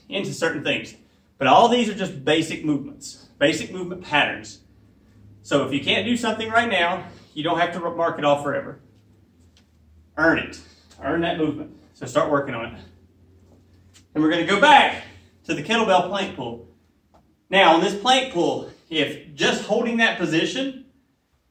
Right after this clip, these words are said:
and pulling the kettlebell, pulling that kettlebell across is really hard for you.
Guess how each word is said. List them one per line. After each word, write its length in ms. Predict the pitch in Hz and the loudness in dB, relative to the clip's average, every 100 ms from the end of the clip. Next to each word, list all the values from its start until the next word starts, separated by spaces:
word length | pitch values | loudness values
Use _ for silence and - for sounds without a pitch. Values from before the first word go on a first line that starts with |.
| _ | _
and 200 | 151 143 | -2 -2
pulling 300 | - 226 233 | 0 0 2
the 80 | 226 | 0
kettlebell, 520 | 208 190 147 131 131 | 0 0 2 0 0
pulling 200 | - 269 | 0 4
that 160 | 269 - | 4 2
kettlebell 320 | 214 175 151 | 0 2 2
across 300 | - 151 - | 4 0 0
is 80 | 131 | -8
really 240 | 147 160 | -6 -4
hard 300 | 135 127 - | -4 -4 -6
for 160 | - - | -12 -20
you. 100 | - | -20